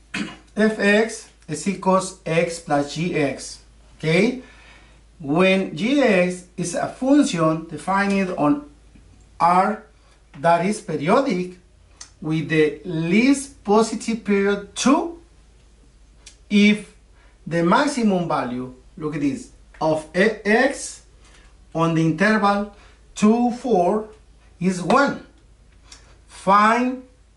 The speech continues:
the maximum value on ten, twelve. Okay, you know, as you know right now, this kind of problem is, uh, is, is we have to use a lot of strategies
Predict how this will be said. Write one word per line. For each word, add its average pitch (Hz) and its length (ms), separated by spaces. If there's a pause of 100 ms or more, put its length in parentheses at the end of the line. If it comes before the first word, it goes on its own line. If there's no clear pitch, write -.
(140)
the 139 100
maximum 208 840
value 185 580
on 139 300
ten, 165 500 (300)
twelve. - 320 (1000)
Okay, 160 340 (320)
you 214 140
know, 233 160
as 196 340
you 240 120
know 277 300
right 233 260
now, 226 240
this 226 260
kind 202 340
of 151 80
problem 160 300
is, 156 240
uh, 135 400
is, 139 280
is 135 600
we 180 120
have 170 360
to 139 380 (340)
use 202 300
a 147 80
lot 196 260
of 202 100
strategies 254 800